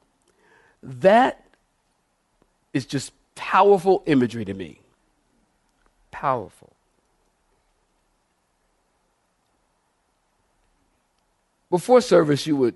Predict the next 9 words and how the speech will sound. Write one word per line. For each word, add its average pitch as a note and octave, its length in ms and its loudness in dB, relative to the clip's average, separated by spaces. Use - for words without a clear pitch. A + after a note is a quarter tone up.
you C#3 120 -10
would B2 200 -2
not F#2+ 180 -4
know F#2+ 180 -10
this, F#2 460 -12
but C3+ 260 0
before F3+ 400 0
service, B2+ 840 -4
probably F3 640 0